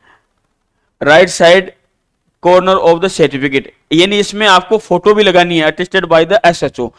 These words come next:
और वो एसएचओ के द्वारा अटेस्टेड भी होनी है, यानी राइट साइड के कॉर्नर में आपको इसकी, आपको फोटो भी लगानी है इस कैरेक्टर सर्टिफिकेट।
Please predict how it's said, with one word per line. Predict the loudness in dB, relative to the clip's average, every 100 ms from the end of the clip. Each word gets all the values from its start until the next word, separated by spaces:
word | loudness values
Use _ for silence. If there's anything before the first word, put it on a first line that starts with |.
| _ _
और | 2
वो | 2 -2 2
एसएचओ | 2 0 -4 -2
के | -2
द्वारा | 2 2 2
अटेस्टेड | 0 -4 -2 -4 -2
भी |
होनी | -4 -2
है, | -4
यानी | -2
राइट | 2 2
साइड | 2 -2 0
के |
कॉर्नर | -2 -2 -2 -6
में | -2
आपको | -2 -2
इसकी, | -6 -6 -4
आपको | -2 -2 -6
फोटो | -8 -8 -6
भी | -2
लगानी | 0 0 -4
है | -8
इस | -10 -6
कैरेक्टर | -4 -4 -6
सर्टिफिकेट। | -10 -12 -14 -16